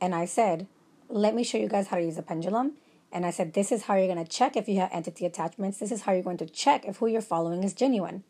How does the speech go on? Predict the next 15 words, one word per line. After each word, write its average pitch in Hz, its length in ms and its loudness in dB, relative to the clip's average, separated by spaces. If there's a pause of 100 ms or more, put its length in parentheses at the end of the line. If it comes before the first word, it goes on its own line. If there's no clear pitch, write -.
(960)
And 214 200 6
if 202 80 0
your 226 100 2
pendulum 240 420 2
says, 196 340 4 (600)
"The - 80 0
person 226 320 2
you're 196 100 2
following 180 360 2
is 170 80 -2
not 170 160 -2
genuine," 302 400 4 (680)
unfollow 196 440 4
them. 165 180 -12 (420)
Ask." - 540 2